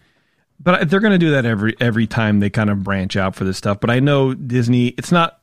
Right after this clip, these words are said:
because Mot-, Motunui is not one, it's not like a Hawaiian island or,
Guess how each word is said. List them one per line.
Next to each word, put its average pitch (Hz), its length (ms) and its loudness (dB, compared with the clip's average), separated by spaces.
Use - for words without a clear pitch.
because 147 220 0
Mot-, 170 220 2
Motunui 143 720 0
is 117 120 2
not 123 220 0
one, 107 640 2
it's 117 160 -10
not 143 140 0
like 120 160 -2
a 117 80 0
Hawaiian 101 460 0
island 131 440 0
or, 101 720 0